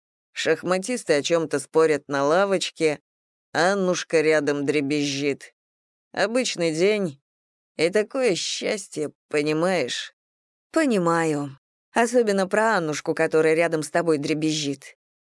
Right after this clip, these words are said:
Ты можешь прямо сейчас наслаждаться, Ниша. Мне так приятно быть тёской трамвая». «Совершенно не это имел в виду».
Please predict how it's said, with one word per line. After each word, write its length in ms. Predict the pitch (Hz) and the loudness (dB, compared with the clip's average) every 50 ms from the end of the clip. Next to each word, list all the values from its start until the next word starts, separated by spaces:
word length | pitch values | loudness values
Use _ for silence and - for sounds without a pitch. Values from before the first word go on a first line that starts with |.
| _ _ _ _ - | _ _ _ _ -2
Ты 200 | - 330 320 302 | 0 2 4 4
можешь 440 | 285 302 302 262 247 233 233 - | 4 2 2 2 2 0 0 -2
прямо 380 | _ - 220 220 220 214 196 190 | _ 0 0 0 2 0 -2 -2
сейчас 460 | 196 - 196 190 - 175 156 139 - | -2 -4 -4 0 0 0 0 0 -4
наслаждаться, 720 | 143 151 143 - 135 147 143 143 143 147 135 135 - - 160 | -6 -6 -4 -2 0 0 0 0 -2 -2 -2 -2 -4 -4 -4
Ниша. 500 | 156 151 147 135 - - 139 139 - - _ _ _ _ _ _ | -4 -4 -4 -4 -4 -6 -6 -8 -12 -16 _ _ _ _ _ _
Мне 280 | - 190 208 226 233 226 | -2 0 2 2 2 0
так 280 | - _ - 294 285 - | 0 _ -4 -4 -4 -2
приятно 480 | - 185 175 170 170 156 - 165 156 | 0 2 4 4 2 2 0 -2 -2
быть 240 | 151 151 160 156 - | 0 0 -2 -2 -2
тёской 440 | - - 175 165 - - - 165 156 | -2 0 0 0 -2 -4 -4 -4 -2
трамвая». 760 | - 170 170 165 165 156 156 156 147 139 139 135 131 131 - _ _ _ _ _ _ _ _ _ _ | -2 -2 -2 0 -2 -2 -2 0 0 0 0 -2 -4 -6 -10 _ _ _ _ _ _ _ _ _ _
«Совершенно 680 | - - - 143 156 160 160 151 - 170 180 185 185 185 | -16 -4 0 2 4 4 4 2 2 0 2 2 2 0
не 180 | 185 185 185 | 0 0 0
это 300 | 165 123 - - 139 143 | 0 0 0 0 0 0
имел 280 | 143 147 147 139 139 139 | 2 0 0 0 0 0
в 40 | 139 | 0
виду». 400 | 139 156 147 143 127 107 - | -2 -2 0 0 -2 -4 -4